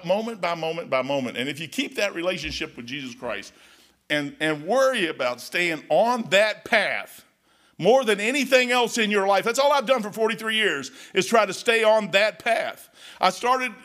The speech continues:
leaving the city of destruction. That's the world. "Love not the world, neither the things that are in the world." That's a Pilgrim's Progress, by the way. I left the world.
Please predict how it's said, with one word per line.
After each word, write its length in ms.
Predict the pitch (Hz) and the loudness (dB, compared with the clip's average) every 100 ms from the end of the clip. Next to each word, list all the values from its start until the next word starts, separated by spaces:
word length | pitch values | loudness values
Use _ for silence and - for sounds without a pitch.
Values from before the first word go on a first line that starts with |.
| 180 | -6
leaving 260 | 226 269 262 | -2 0 0
the 80 | 240 | -2
city 320 | 233 277 262 | -2 0 0
of 80 | 226 | -2
destruction. 640 | 226 - 269 - 156 139 | -8 -4 -4 -4 -10 -8
That's 240 | 185 - | -8 -8
the 60 | 196 | -12
world. 460 | - - 127 - - _ _ _ _ _ | -12 -10 -10 -12 -20 _ _ _ _ _
"Love 200 | 151 220 | -6 -4
not 200 | 226 220 | -4 -6
the 40 | 202 | -4
world, 260 | 202 208 | -4 -4
neither 200 | 190 202 | -6 -10
the 60 | 185 | -10
things 180 | 202 180 | -10 -8
that 60 | |
are 60 | 208 | -10
in 100 | 180 | -8
the 40 | |
world." 160 | 139 123 | -10 -10
That's 180 | 220 220 | -10 -12
a 40 | |
Pilgrim's 400 | 226 240 233 220 | -8 -6 -6 -8
Progress, 380 | - 220 208 151 | -6 -4 -4 -8
by 180 | 143 139 | -8 -8
the 80 | 123 | -8
way. 240 | 120 143 - - - _ | -12 -14 -16 -20 -20 _
I 100 | 190 | -6
left 320 | 214 262 277 | -2 -4 -4
the 100 | 262 | -8
world. 580 | 254 277 277 170 117 - | 0 2 4 0 -6 -16